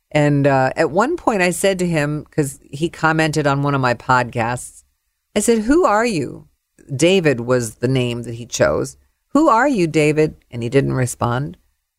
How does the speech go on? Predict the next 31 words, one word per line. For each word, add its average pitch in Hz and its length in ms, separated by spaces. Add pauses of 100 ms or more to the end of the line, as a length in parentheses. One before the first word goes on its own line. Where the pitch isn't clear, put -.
A 196 80
week 202 240
or 202 80
two 196 220
went 180 180
by 156 200
again, 208 600 (560)
and 151 280
he 151 120
makes 165 340
more 151 240
comments 98 760
on 120 160
my 110 160
Facebook 104 480
page. 104 420 (540)
And 170 160
then 202 340 (220)
I 185 100
went 226 340
to 285 120
look 185 340 (160)
at 139 140
the 139 80
page 202 720
of 143 140
the 165 80
person, 120 640 (120)
this 131 200
David 131 480
person, 131 500